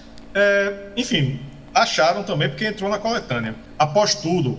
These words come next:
os mortos, entre parênteses, né? Abre com um riff de guitarra lento e macabro, com o selo de qualidade Tony Iommi de macabrice. Por isso mesmo, lembra muito a fase Ozzy. Dio canta raivoso o tempo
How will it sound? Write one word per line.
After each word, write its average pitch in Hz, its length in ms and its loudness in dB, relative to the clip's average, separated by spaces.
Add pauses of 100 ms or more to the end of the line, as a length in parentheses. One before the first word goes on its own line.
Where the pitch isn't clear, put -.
os 147 160 2
mortos, 131 540 0
entre 117 220 -8
parênteses, 107 580 -4
né? 127 100 -10 (540)
Abre 190 400 2
com - 140 -8
um 202 100 0
riff 143 260 2
de - 100 -4
guitarra 147 460 2
lento 151 520 -2 (140)
e 175 60 -10
macabro, 151 840 0 (280)
com 180 140 -2
o 143 40 0
selo 208 300 2
de 196 80 -4
qualidade 156 720 2 (180)
Tony 254 220 0
Iommi 185 360 2
de 170 120 -2
macabrice. 147 920 2 (360)
Por 185 120 2
isso 208 140 0
mesmo, 180 340 2
lembra 185 260 2
muito 147 280 4
a 143 40 0
fase 160 300 2
Ozzy. 131 420 2 (840)
Dio 190 240 0
canta 175 240 0
raivoso 143 520 2
o - 40 -4
tempo 143 140 2